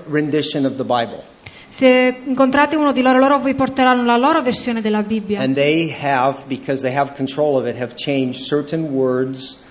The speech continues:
Speaker 1: uh, in their Bible to reflect their doctrine.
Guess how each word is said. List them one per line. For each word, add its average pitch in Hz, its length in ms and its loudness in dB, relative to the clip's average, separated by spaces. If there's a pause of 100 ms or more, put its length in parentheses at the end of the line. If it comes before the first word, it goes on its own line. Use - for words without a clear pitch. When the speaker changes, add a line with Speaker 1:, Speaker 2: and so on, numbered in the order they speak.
(400)
Speaker 1:
uh, 123 180 -4
in 190 180 4
their 160 120 4
Bible 117 520 -2 (140)
to 131 140 -2
reflect 120 680 -4
their 123 140 -4
doctrine. 131 460 -6